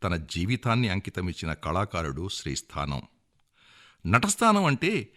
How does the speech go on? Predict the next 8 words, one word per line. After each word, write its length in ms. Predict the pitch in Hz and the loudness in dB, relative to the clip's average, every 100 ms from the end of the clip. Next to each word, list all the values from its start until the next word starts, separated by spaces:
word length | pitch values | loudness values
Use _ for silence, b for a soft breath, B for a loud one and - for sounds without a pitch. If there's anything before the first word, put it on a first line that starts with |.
| b b | b b
నటులకొక 720 | 92 95 95 - 202 214 147 | 0 2 2 2 0 0 0
చోటు, 480 | 113 - 110 110 98 - _ _ _ - | -2 0 0 0 -2 -6 _ _ _ -4
ఒక 140 | 147 101 | -2 -2
గమ్యం 520 | 90 95 113 101 - _ | 0 4 4 4 -2 _
అని 140 | 113 110 | 2 4
ఆయన 200 | 85 78 | 2 0
అంటారు. 360 | 71 78 71 - - - - _ b - | -4 -4 -6 -10 -18 -20 -20 _ b 0
నాటకరంగం 760 | 95 107 208 247 233 196 135 | 4 6 4 2 2 2 2